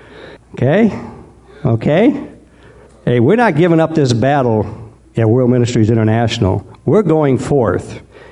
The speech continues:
and we will go forth in victory, and we will stand on the promises of God, and we will look to God as our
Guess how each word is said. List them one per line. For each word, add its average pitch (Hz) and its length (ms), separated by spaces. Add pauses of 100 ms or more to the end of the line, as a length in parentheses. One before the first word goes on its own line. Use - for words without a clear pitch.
(120)
and 113 220
we 202 140
will 185 160
go 147 180
forth 151 560
in 113 180
victory, 107 600 (720)
and 113 200
we 151 140
will 170 160
stand 147 460
on 110 60
the 110 60
promises 120 540
of 98 140
God, 104 420
and 98 140
we 139 100
will 147 140
look 143 220
to 117 100
God 117 400
as 104 160
our 101 280